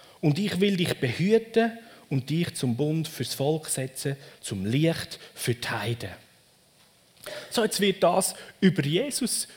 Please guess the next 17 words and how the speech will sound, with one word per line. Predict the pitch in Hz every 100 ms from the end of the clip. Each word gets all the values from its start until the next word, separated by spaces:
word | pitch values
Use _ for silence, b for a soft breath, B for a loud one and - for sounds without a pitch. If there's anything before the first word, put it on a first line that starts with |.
| B
über | 185 170 143
den | 156
Retter, | 196 226 - 233 - B B _
über | 180 175
den | 156
König, | - - 208 226 214 - B B B _
über | 202 165
den | 160 156
Messias, | 139 - 208 240 180 190 -
den | 175
gesalbten | - 165 202 - -
König | - 190 220 -
gesagt. | - 220 160 214 - - - _ _ _ _ B B B B
Und | 180 175
gleichzeitig | 208 285 - - 196 202 - 214 - B B B B B _
trifft | 180 180 165 - 208
diese | 240